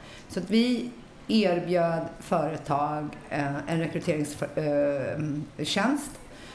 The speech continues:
där man <clears throat> headhuntar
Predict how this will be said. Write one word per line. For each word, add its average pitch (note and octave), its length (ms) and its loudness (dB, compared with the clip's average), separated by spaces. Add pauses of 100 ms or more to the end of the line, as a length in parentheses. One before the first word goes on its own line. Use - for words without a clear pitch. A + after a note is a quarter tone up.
(200)
där F#3 400 6
man F3+ 440 2 (260)
<clears throat> A3+ 140 6 (300)
headhuntar F#3 920 2